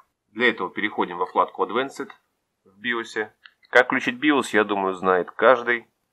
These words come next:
Если же нет, то при старте компьютера нажимаете либо F два, либо Delete для моего ноутбука на моем примере. У вас может быть F один или просто Delete. Переходим во вкладку Advanced.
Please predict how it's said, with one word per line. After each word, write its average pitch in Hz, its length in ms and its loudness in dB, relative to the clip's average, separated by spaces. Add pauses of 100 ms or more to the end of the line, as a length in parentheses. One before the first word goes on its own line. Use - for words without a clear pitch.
(420)
Если 101 380 -4
же 92 160 -6
нет, 123 260 0 (140)
то 101 160 2
при - 180 -4
старте - 380 2
компьютера 117 720 2 (400)
нажимаете 98 560 -2
либо 90 260 -2
F 101 140 0
два, 135 340 0 (400)
либо 120 260 -4
Delete 95 380 -4 (160)
для 95 540 0 (240)
моего 101 340 -2
ноутбука 90 520 -2
на 98 100 -2
моем 90 260 -2
примере. 87 420 -12 (640)
У - 60 -16
вас 120 160 2
может 92 220 -2
быть 87 180 -10
F - 140 -12
один 131 400 -4
или 98 180 -12
просто 92 300 -6
Delete. 85 340 -10 (180)
Переходим 135 380 2
во 98 80 2
вкладку 104 420 0
Advanced. 113 440 -4